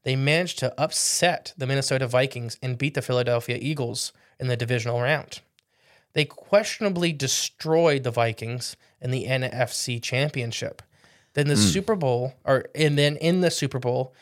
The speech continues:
Speaker 1: it would be relatively impossible to cheat with the entire world watching.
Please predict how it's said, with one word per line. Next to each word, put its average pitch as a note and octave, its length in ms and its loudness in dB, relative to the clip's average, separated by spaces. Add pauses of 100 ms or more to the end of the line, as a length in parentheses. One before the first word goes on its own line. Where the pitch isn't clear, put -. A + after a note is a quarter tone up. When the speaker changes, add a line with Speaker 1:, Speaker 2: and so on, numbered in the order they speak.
(260)
Speaker 1:
it C#3 120 0
would C3 160 2
be B2+ 100 4
relatively C#3+ 480 4
impossible C#3+ 600 2
to B2 100 -4
cheat - 420 -8
with C3+ 140 -2
the B2+ 100 -2
entire C3 400 4
world D#3 380 2
watching. B2+ 420 -2